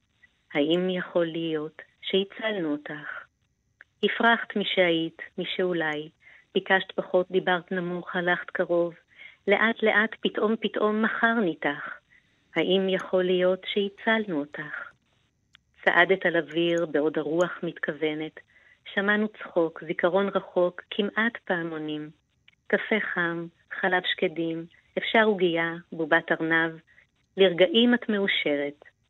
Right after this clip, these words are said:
שוב הבטן, כמו חתך. האם יכול להיות שהצלנו אותך?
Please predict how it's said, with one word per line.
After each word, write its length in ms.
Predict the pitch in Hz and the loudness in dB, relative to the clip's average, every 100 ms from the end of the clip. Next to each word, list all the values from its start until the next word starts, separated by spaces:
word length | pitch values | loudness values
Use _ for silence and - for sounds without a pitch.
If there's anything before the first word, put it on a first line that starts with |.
| _ _ _ _ _ - - | _ _ _ _ _ -4 2
שוב 200 | 180 147 | 2 2
הבטן, 480 | 131 139 - 139 143 _ _ _ _ - | -2 -4 -4 -8 -8 _ _ _ _ -8
כמו 240 | - 165 156 | 0 0 0
חתך. 340 | 180 - 135 135 - - _ _ _ - - - 165 | -4 -4 -8 -8 -12 -16 _ _ _ -20 -20 -8 -4
האם 300 | 151 180 185 | 2 2 2
יכול 360 | 185 - 165 | -4 0 0
להיות 500 | 160 160 143 143 - - _ _ _ | 2 -2 -2 -4 -10 -20 _ _ _
שהצלנו 720 | - 170 202 - 160 143 139 | -14 -10 -10 -4 -2 -2 -4
אותך? 500 | 139 - 143 - - | -6 -10 -12 -10 -12